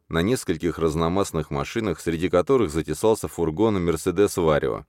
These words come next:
явно еще и полноприводный. Вот такая машина тут была бы очень кстати, наверное. Знаю я подобные.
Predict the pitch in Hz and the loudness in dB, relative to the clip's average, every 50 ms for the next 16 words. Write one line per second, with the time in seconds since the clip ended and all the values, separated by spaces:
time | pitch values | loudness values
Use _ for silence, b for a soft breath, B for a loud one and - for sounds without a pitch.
0 | _ _ - 76 80 104 113 104 92 78 71 71 - - 85 80 76 - - 80 | _ _ -4 0 2 4 4 2 2 -2 -2 -2 -4 -2 0 0 0 2 0 0
1 | 78 80 80 78 - 71 69 57 60 - - - 50 - _ _ _ _ _ _ | 0 0 0 -2 -4 -6 -6 -6 -8 -10 -12 -14 -16 -16 _ _ _ _ _ _
2 | _ _ _ _ _ _ _ - 95 127 151 - - 160 156 156 151 147 143 143 | _ _ _ _ _ _ _ 2 2 2 4 4 2 2 4 4 4 4 4 4
3 | 143 131 - 127 127 127 123 - 127 123 113 107 120 117 110 104 101 98 104 98 | 2 2 2 2 2 2 2 0 0 0 2 2 4 6 6 6 6 6 6 4
4 | 92 - 107 104 104 - - - - 80 76 - 78 76 78 78 73 73 71 71 | 4 2 0 -4 -4 -4 -4 -2 0 0 0 0 0 -2 0 0 0 0 0 -2
5 | 71 71 69 69 67 - _ _ _ _ _ _ _ - 76 76 87 123 156 151 | -2 -4 -6 -6 -8 -12 _ _ _ _ _ _ _ -10 -8 -6 -4 -4 -2 -2
6 | 107 78 71 71 - 78 76 71 73 64 64 65 62 53 - | 0 0 0 0 2 0 2 2 0 -2 -2 -6 -8 -8 -10